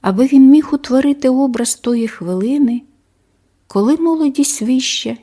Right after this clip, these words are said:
ніж життя, казав він. Так вони мріяли,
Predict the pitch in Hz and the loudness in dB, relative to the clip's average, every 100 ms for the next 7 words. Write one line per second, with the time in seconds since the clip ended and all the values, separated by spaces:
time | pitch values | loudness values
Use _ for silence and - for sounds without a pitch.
0 | - 208 220 - 220 - - 180 175 - | -10 -6 -6 -8 -10 -14 -10 -10 -10 -14
1 | _ _ _ _ _ _ _ - 175 180 | _ _ _ _ _ _ _ -10 -8 -6
2 | 180 180 175 175 - _ _ _ _ _ | -6 -8 -8 -8 -12 _ _ _ _ _
3 | _ _ _ _ _ _ _ _ _ _ | _ _ _ _ _ _ _ _ _ _
4 | _ _ _ _ _ _ _ _ _ 277 | _ _ _ _ _ _ _ _ _ -6
5 | 339 - 294 277 269 220 226 214 202 190 | -4 -2 4 6 6 4 0 -2 -4 -6
6 | 196 | -8